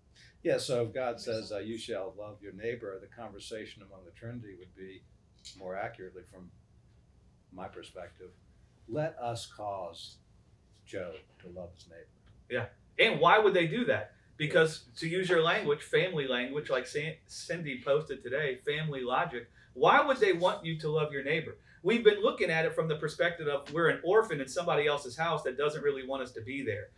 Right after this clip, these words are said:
Speaker 2: But if we'll behave properly, then they'll accept us being there. But the Father, Son, and Spirit do not look at us as orphans. And the reason why they even want to give birth to something where we can find ourselves loving our neighbor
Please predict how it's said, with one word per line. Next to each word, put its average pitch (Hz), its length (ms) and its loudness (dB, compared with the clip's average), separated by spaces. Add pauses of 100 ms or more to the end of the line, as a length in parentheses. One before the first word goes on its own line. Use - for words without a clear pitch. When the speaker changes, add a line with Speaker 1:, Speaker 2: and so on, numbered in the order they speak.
(140)
Speaker 2:
But 151 120 10
if 156 140 2
we'll 165 160 0
behave 160 400 4
properly, 123 640 0
then 175 160 2
they'll 151 160 2
accept 135 440 -2
us 110 120 -4
being 143 320 -4
there. 104 160 -12 (260)
But 175 160 8
the 165 80 6
Father, 214 380 4
Son, 214 220 2
and 151 100 -2
Spirit 190 320 2
do 151 80 -4
not 185 220 0
look 170 180 -2
at 143 80 2
us 135 160 -2
as 117 100 -8
orphans. - 480 2 (180)
And 170 120 4
the 170 80 4
reason 226 400 4
why 214 220 6
they 175 260 6
even 175 400 -4
want 220 280 2
to 156 160 -10
give 135 280 -4
birth 175 360 6
to 175 80 -6
something 190 540 -6
where 143 200 4
we 165 160 -4
can 165 160 -6
find 165 300 0
ourselves 156 420 0
loving 160 300 0
our 135 160 2
neighbor 139 420 -4